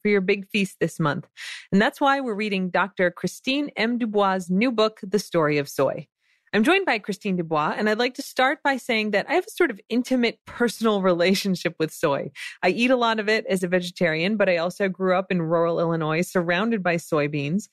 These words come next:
That said, I didn't know a lot about its history or the tremendous scope of its global impact until I read your book. Can you start by giving us an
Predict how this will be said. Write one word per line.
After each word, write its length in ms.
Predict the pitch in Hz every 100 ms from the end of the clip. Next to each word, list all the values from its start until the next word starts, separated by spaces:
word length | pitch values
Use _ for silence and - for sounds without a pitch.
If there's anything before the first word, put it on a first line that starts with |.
| - - - -
That 300 | 214 349 -
said, 260 | 277 262 -
I 60 | 196
didn't 200 | 247 262
know 140 | 240
a 20 |
lot 400 | 220 220 240 277
about 280 | 233 247 233
its 180 | 226 -
history 420 | 254 - 247 247
or 220 | - 220
the 140 | 214 208
tremendous 720 | - 214 208 233 302 285 -
scope 300 | - 202 190
of 100 | 190
its 140 | 185
global 320 | - 185 180 165
impact 420 | 170 180 196 -
until 300 | 190 - 240
I 80 | 214
read 240 | 185 180
your 80 | 170
book. 340 | 147 147 - _ - - -
Can 140 | - 269
you 60 |
start 260 | 262 339 349
by 60 |
giving 280 | 294 294 262
us 160 | 254
an 80 | -